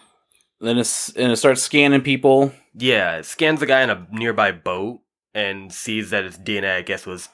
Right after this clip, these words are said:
Speaker 2: poor. Because
Speaker 1: D N A sucks, bro.
Speaker 2: <laughs> Apparently, because it didn't do anything after that.
Speaker 1: Mm-hmm.
Speaker 2: So, human D N A is trash.
Speaker 1: <laughs>
Speaker 2: And <laughs>
Speaker 1: True fact.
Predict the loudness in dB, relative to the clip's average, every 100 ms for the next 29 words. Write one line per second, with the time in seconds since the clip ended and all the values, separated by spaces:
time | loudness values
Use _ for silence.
0 | -16 -8 -6 -2 -4 -4 _ -18 -6 2
1 | 4 4 2 0 0 2 2 -2 2 4
2 | 4 2 -2 2 4 4 2 -2 -6 -6
3 | -6 -6 -8 -8 -6 -4 -4 -2 -2 -4
4 | -12 -12 -16 _ _ -14 -12 -14 -16 _
5 | -2 0 -2 -4 -4 -4 -6 -4 -4 -4
6 | -8 -10 -12 -16 -20 -20 -20 -20 _ 0
7 | 0 0 2 6 6 4 2 4 4 2
8 | 0 -4 -10 -12 -12 -16 _ _ _ -6
9 | -2 4 2 0